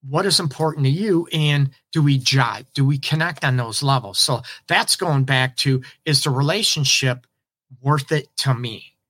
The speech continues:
right? Or worth it to you? Is the juice worth the squeeze, as I titled this episode, okay? And please join in the chat down below, whatever.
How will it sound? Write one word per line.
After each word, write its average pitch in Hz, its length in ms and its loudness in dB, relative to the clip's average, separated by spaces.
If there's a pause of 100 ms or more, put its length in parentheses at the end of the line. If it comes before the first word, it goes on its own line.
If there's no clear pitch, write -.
(200)
right? 135 280 -2 (260)
Or 139 280 2 (100)
worth 139 300 0
it 143 220 -4
to 135 120 -2
you? 120 380 -2 (240)
Is 147 200 0
the 160 100 0
juice 156 500 0
worth 143 320 -4
the 135 100 0
squeeze, 160 800 0 (260)
as 139 360 0
I 139 80 -2
titled 135 520 -2
this 120 220 -4
episode, 120 540 -6
okay? 131 400 -4 (360)
And 175 220 0 (240)
please 143 340 0
join 240 300 0
in 269 120 0
the 254 80 0
chat 226 400 0
down 196 260 -2
below, 196 340 2
whatever. 156 540 0